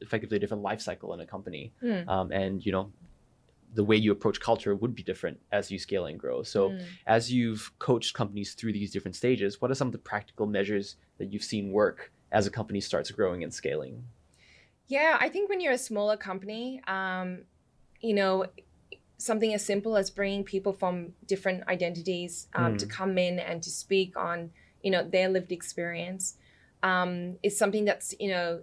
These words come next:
Speaker 2: is easy, it's easy to do. I think when you start to grow, um, and there's multiple pressures on that company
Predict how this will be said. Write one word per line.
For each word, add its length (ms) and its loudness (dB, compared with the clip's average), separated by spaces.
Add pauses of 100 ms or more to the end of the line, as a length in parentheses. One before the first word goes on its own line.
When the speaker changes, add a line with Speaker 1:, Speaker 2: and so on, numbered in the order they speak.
(120)
Speaker 2:
is 220 -2
easy, 320 0
it's 120 -6
easy 280 -2
to 120 -6
do. 380 -2 (500)
I 80 6
think 240 2
when 200 4
you 200 2
start 320 2
to 80 -6
grow, 640 0
um, 560 -4
and 160 0
there's 180 2
multiple 320 0
pressures 380 -6
on 80 -4
that 160 -4
company 580 -8